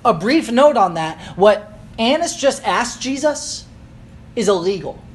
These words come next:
You're not allowed to ask what Annas just asked. A man under trial cannot be condemned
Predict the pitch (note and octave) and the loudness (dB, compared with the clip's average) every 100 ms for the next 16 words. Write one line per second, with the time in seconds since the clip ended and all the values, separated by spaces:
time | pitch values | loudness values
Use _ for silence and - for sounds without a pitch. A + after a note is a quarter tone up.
0 | - - - - - - - - - - | -20 -20 -20 -20 -20 -20 -20 -20 -20 -20
1 | - - - - - - - - - - | -20 -20 -20 -20 -20 -20 -20 -20 -20 -20
2 | - - F#3 C4 D4+ C#4 C#4+ C4 A3+ - | -20 -8 2 6 6 6 4 2 -2 -6
3 | - G#3+ F3+ - - F3+ G3+ G#3+ G3+ G3 | -4 -2 -2 -6 -6 2 2 2 -4 -4
4 | - - F#3 - - E3+ B2 - - - | -4 -2 -2 -2 -2 -2 -2 -10 -4 -2
5 | G3+ G#3+ C#4+ D#4 C#4 C4+ A#3 - - C4 | 0 0 0 0 0 0 -4 -6 0 0
6 | A#3+ F#3 E3 - - B3 A3 A3 D#3 - | 2 -2 -4 -10 -8 -4 0 2 0 -4
7 | C4+ C4+ A#3+ A3 G#3 A3+ G3 F3+ | -8 -6 -6 -4 -4 -4 -4 -8